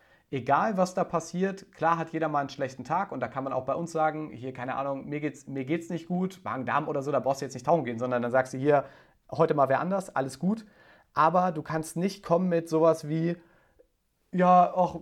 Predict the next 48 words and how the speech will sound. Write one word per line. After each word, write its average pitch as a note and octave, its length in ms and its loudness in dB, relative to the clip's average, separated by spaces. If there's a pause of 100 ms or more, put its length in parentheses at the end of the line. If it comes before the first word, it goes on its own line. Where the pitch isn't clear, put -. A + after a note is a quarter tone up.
ja, E3+ 200 4
jetzt, D#3+ 160 0
ich D#3+ 140 -8
fühle F#3 140 -2
mich E3 100 -4
jetzt E3 180 -8
grad E3+ 200 -2
ein E3 80 -10
bisschen D#3 260 -8
schwach, - 460 0
ähm, D3+ 360 -6
jetzt C#3+ 300 -8
will D3+ 100 -6
ich C#3+ 120 -8
mal C3+ 100 -4
nicht B2 180 -8
rein, B2+ 240 -6
sondern A#2 300 -6
du, A#2+ 220 -12 (240)
dafür E3+ 640 0
wird D3 420 -4
unsere C#3+ 240 -4
Ausbildung C#3+ 320 -8
so C#3 140 -10
strukturiert, C3+ 480 -10
wie C#3+ 80 -6
sie D3+ 100 -8
strukturiert C#3+ 540 -8
ist, C3+ 180 -12
dass C#3 160 0
du D3+ 100 -12
eben C3+ 220 -10
fit D#3+ 300 -10
bist B2+ 200 -6
unter B2+ 280 -6
Wasser C#3 240 -4
und B2 120 -10
dich B2 140 -14
nicht D3+ 220 -8
durch C3 140 -10
irgendwelche C3 360 -12
Kleinigkeiten C#3 580 -4
aus A#2 120 -10
der B2+ 100 -6
Ruhe C3 200 -6
bringen G2+ 200 -10
lässt, F#2 260 -10
ne? - 120 -16